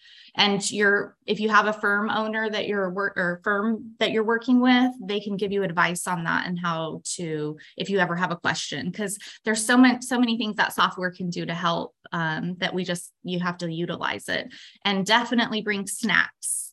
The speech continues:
and a water in your bag. So these attorneys like to power through lunch sometimes, and there's nothing that we can do, <laughs> you know, we're at their mercy. So cough drops are good, Kleenex, that sort of thing. And then of course, medication for headaches.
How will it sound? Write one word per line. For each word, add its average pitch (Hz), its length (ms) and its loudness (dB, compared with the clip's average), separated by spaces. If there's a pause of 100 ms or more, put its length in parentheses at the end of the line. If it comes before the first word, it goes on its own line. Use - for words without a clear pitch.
(120)
and 185 120 2
a 180 40 0
water 165 380 2
in 165 140 -2
your 165 100 -2
bag. 156 380 -2
So - 260 -8
these 208 380 -2
attorneys 247 400 4
like 214 160 2
to 196 100 -6
power 208 340 0
through 220 220 -4
lunch 208 280 2
sometimes, 240 640 0
and 190 120 -2
there's 175 220 -4
nothing 202 300 -2
that 180 120 -4
we 185 140 -6
can 185 180 -8
do, 190 160 -2 (200)
<laughs> 311 180 0
you 214 300 0
know, 202 160 -2
we're 196 120 0
at 208 140 0
their 196 120 2
mercy. 180 540 0
So 165 460 -4 (440)
cough - 360 6
drops 233 360 4
are 220 120 0
good, 202 580 0
Kleenex, 208 720 0
that - 240 2
sort 208 160 -2
of 196 140 -6
thing. 190 640 -2
And 180 180 0
then 175 400 0
of 175 60 -12 (100)
course, 180 360 -2
medication 190 680 -2
for 190 120 -6
headaches. 226 600 0